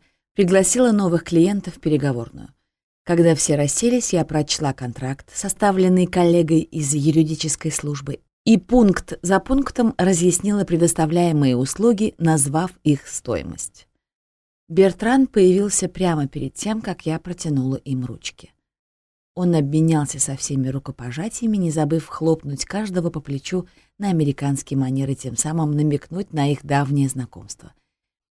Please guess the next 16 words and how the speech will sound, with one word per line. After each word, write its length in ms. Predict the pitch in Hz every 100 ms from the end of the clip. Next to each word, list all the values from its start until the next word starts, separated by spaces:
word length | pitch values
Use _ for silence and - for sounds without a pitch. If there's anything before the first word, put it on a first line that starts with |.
| _ _ -
Бизнесмены 760 | 180 196 180 175 - 180 170 165
не 160 | 170
пожалели 500 | 160 151 165 147 131
комплиментов 760 | 131 127 120 123 131 123 117 113
в 40 |
мой 220 | 123 120 117
адрес — 440 | 160 196 254 - _ _ _ _
но 120 | 185
я 220 | 196 220 254
оставалась 720 | 202 - 151 147 151 151 -
невозмутимой, 920 | 147 139 135 135 127 208 233 247 269 _ _ _ _ _
как 200 | - 156
всегда, 520 | - - 139 135 147 160 _ _ _ _ _ _
когда 280 | - 135 147
такое 340 | 143 135 151
случалось. 720 | 175 175 151 - 131 143 -